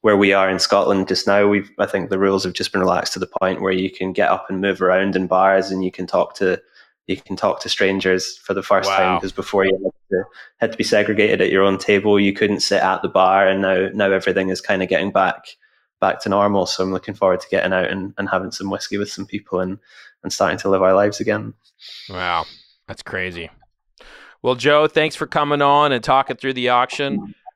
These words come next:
Speaker 2: Uh, I'm gonna keep close eyes on it, um, kinda, like, see,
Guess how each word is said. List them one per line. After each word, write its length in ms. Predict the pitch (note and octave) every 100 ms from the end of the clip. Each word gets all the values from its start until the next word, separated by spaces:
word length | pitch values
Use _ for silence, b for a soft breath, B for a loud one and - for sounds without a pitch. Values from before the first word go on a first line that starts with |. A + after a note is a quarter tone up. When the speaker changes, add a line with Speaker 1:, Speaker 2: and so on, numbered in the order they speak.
| _ A#2+
Speaker 2:
Uh, 260 | A#2+ A#2+
I'm 140 | B2 D3
gonna 160 | C#3
keep 180 | - C#3
close 360 | - D3+ C#3+ -
eyes 320 | B2+ C3 C3
on 180 | C#3 C#3
it, 200 | C#3+ - _ _ -
um, 580 | A2+ A2 A2 A2 G#2 F2+ -
kinda, 240 | A#2+ A2+
like, 180 | A2 G#2+
see, 540 | - C3+ B2 A#2+ A2+